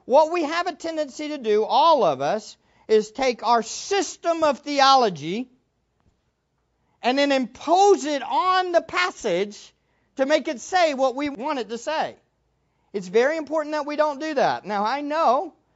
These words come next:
some of y'all are going to accuse me of doing this. <laughs>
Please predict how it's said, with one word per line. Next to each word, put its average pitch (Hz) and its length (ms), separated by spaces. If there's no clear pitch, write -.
some 262 280
of 339 140
y'all 220 340
are 240 160
going 240 240
to 254 60
accuse 247 420
me 277 400
of 165 200
doing 139 260
this. 104 480
<laughs> - 60